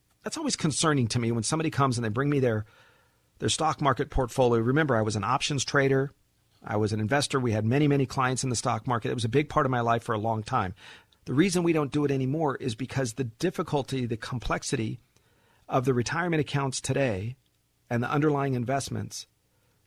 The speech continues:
really require an expert. You either, you, you're either an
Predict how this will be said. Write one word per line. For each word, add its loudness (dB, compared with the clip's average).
really 0
require -2
an 2
expert. -8
You 0
either, -4
you, -4
you're -2
either 2
an -2